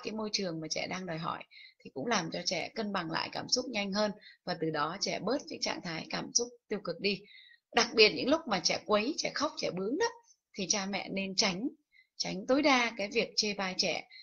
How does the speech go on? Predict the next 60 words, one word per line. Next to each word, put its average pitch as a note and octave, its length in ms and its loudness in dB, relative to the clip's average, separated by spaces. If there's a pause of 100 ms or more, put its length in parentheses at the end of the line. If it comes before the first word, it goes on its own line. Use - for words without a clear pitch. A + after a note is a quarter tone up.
(140)
hay F#3+ 220 -4
là - 120 -2
đánh F3+ 280 -2
trẻ F3+ 300 0
lúc F3 120 -8
này. E3+ 240 -4 (360)
Nếu A#3 180 2
chúng D#4+ 140 -4
ta B3 200 2
cứ B3 100 0
chê A#3+ 180 6
con G#3+ 220 4
là F3+ 80 -2
"Con A3+ 140 -2
hư D4 260 6
quá, D4+ 220 6
con B3+ 160 0
bướng D4 240 4
quá, F4 220 6
con C4 160 4
lì A#3 260 0
quá", D#4+ 160 4 (420)
thì G3 80 -2
chắc D#4 200 2
chắn A#3+ 300 2
những B3 160 0
cái C4 140 -2
từ G#3+ 160 6
đó F3 320 2
nó A#3 80 -8
sẽ - 220 -2
dán G#3 260 2
nhãn C#4+ 240 4 (160)
vào F3 220 -2
cái D#3+ 380 -2 (460)
tâm C4 160 2
thức F#4 140 -2
của G3+ 140 -2
trẻ, - 380 2
và F#3 140 -2
trẻ - 320 0
sẽ - 320 -2 (100)
ám C4 220 8
ảnh A3 220 4
là D#3 100 -4
mình E3+ 280 -2
là D#3 80 -2
một D3+ 120 -6
đứa F#3+ 120 -6
trẻ - 200 0
không G#3+ 200 -8
ra G3+ 120 -2
gì, F3+ 240 -6 (420)
mình G3 180 0
là E3+ 80 -2
đứa E3+ 160 -2
trẻ - 180 4
hư, B3 300 0
bướng, G#3 300 -2
lì, G#3 260 2